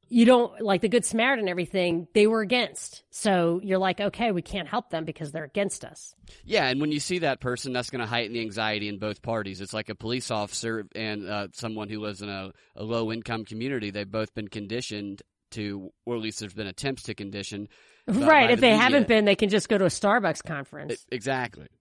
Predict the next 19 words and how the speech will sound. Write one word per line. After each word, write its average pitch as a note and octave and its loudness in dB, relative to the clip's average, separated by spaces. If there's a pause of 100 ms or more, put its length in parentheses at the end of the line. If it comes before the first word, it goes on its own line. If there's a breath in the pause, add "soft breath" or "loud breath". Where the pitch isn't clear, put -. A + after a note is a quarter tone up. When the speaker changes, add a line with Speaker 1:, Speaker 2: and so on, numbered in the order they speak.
(220)
Speaker 2:
That C3+ -4
this C3 -6
other D3 2
one C#3 0
is A#2+ -6
their A#2+ -2
enemy. B2 -2
And G#2+ -6
if A2 -10
you F#3 -4
think D3 -4
that A2+ -14
this D#3+ -4
person A#2+ -6 (340)
is G#2+ -6
going A#2+ -2
to G2+ -10
kill F#3 -2
you G#2 -6